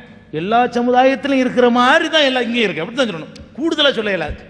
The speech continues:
எல்லா சமுதாயத்திலும் எப்படி மனிதாபிமானம் குறைஞ்சு போச்சோ, அப்படி முஸ்லீம்கள்ட்டையும் குறைஞ்சிருக்கு. எல்லா சமுதாயத்திலையும் தான தர்மம் எப்படி குறைஞ்சிருக்குதோ,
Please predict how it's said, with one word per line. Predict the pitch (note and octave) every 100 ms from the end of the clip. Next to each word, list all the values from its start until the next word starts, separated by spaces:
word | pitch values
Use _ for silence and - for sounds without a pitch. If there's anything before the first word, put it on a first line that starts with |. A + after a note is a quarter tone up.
| - - -
எல்லா | B2+ G#3+ C4
சமுதாயத்திலும் | A#3+ A#3+ C#4 D4+ D4 C4+ B3
எப்படி | B3 A#3+
மனிதாபிமானம் | G#3+ A3+ A3 G#3 G3 F#3+
குறைஞ்சு | F#3+ F#3+ F3+
போச்சோ, | F3+ G#3+ A#3+ - - - -
அப்படி | - B3 C#4+ B3
முஸ்லீம்கள்ட்டையும் | G3 A#3 G3+ F#3+ A#3+
குறைஞ்சிருக்கு. | D#3+ C#3+ B2+ - - - _ -
எல்லா | D3 A#3+ C#4+
சமுதாயத்திலையும் | C#4+ C4+ D4+ D#4 D4+ D4+ C#4
தான | A3+ C4
தர்மம் | B3 A#3 G#3
எப்படி | A3+ F#3+
குறைஞ்சிருக்குதோ, | G3+ F#3+ E3 F#3+ B3